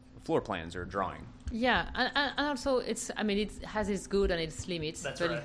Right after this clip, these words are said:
Speaker 3: that's
Speaker 2: you know,
Speaker 3: right.
Speaker 2: the limits are also because you, you cannot, you know, the material, you don't see the reality of a material. Uh, you don't see how materials that are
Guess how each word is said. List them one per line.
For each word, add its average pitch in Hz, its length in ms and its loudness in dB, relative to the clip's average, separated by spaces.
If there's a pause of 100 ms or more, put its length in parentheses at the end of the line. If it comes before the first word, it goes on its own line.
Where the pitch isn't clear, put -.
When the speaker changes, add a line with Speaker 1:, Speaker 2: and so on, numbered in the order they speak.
(120)
Speaker 3:
that's 139 140 -4
Speaker 2:
you 160 60 -2
know, 156 80 0
Speaker 3:
right. 165 200 -8
Speaker 2:
the 180 80 2
limits 202 360 4
are 175 120 0
also 180 420 2
because 170 500 0
you, 165 200 -2
you 170 180 -4
cannot, 170 360 2 (140)
you - 160 -4
know, 147 140 -4 (260)
the 170 140 0
material, 170 760 6 (720)
you - 300 0
don't 208 160 6
see 196 220 4
the 175 200 4
reality 170 480 4
of 156 80 2
a 160 80 0
material. 151 480 -2 (160)
Uh, 151 340 -2
you 165 160 -4
don't 165 200 -2
see 165 260 -2
how 160 320 2
materials 180 560 0
that 160 160 0
are 156 220 -2